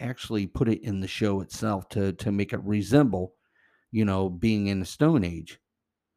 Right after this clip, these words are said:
Animation historian Christopher P. Lehman considers that the series draws its humor in part from cre-, from creative uses of the main one is placing of a modern s-,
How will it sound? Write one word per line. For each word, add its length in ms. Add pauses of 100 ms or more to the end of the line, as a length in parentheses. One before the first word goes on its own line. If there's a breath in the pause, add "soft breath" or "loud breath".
(1200 soft breath)
Animation 560
historian 540
Christopher 760 (220)
P. 220
Lehman 600 (220)
considers 560
that 220
the 100
series 480
draws 380
its 180
humor 360
in 200
part 420
from 520
cre-, 400
from 440
creative 480
uses 580 (1900)
of 180
the 80
main 360
one 240
is 140
placing 560
of 180
a 120
modern 480
s-, 180